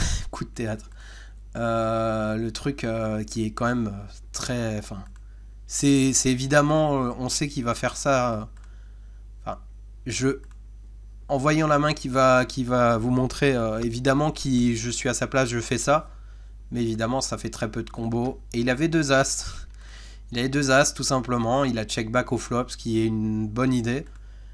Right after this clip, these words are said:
Et bah, évidemment, moi, le problème, dans un sens, c'est que j'ai touché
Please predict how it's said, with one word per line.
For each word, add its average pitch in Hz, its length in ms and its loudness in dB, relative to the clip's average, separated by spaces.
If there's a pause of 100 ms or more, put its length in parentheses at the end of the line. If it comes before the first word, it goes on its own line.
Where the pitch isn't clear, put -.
(180)
Et 117 160 -2
bah, 95 400 -4
évidemment, 117 520 -2 (100)
moi, 147 220 6
le 156 160 6
problème, 156 420 2
dans 135 180 2
un 120 100 2
sens, 170 260 4
c'est - 160 -2
que 143 160 0
j'ai 127 160 -2
touché 143 500 0